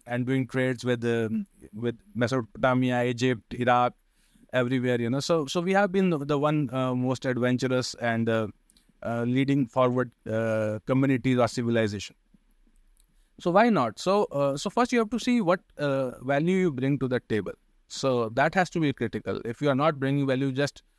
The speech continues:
you are like me too, somebody else serving that and you're also serving that, then you are not really adding any value. So what's the value you are bringing to the table? Uh, second thing is, uh, what I focus is on similarities, uh, while being mindful of,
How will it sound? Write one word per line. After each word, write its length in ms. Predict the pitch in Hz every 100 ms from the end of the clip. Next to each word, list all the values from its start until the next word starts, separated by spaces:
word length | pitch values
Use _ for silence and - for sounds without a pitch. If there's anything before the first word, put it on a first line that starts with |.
| _ _ _
you 160 | 117 139
are 120 | 143
like 260 | 135 139 120
me 240 | 123 151
too, 240 | 143 151
somebody 400 | 151 139 135 143
else 160 | 139 139
serving 400 | - 135 127 135
that 180 | 131 127
and 120 | 123
you're 100 | 127
also 140 | 135 131
serving 400 | - 127 127 127
that, 240 | 123 123
then 200 | 127 131
you 140 | 131
are 80 | 135
not 240 | 127 135 -
really 220 | 120 123
adding 240 | 107 113
any 160 | 110 107
value. 160 | 104 104
So 140 | -
what's 160 | 135 147
the 140 | 139
value 280 | 107 110 123
you 120 | 117
are 20 |
bringing 320 | 104 - 107
to 80 | -
the 80 | 104 -
table? 180 | 101 - _ _ _ _ _ _ _ _
Uh, 400 | 123 131 131 139
second 380 | 147 190 254 254
thing 200 | 247 226
is, 200 | 220 208
uh, 300 | 139 139 135
what 340 | 120 127 180
I 100 | 185
focus 420 | 196 165 160 185 180
is 120 | 170
on 160 | 143 151
similarities, 920 | - 120 113 113 120 139 160 185 - - _ -
uh, 300 | 120 120 117
while 360 | 113 131 156
being 300 | 143 147 143
mindful 480 | 127 120 127 - 143
of, 220 | 120 123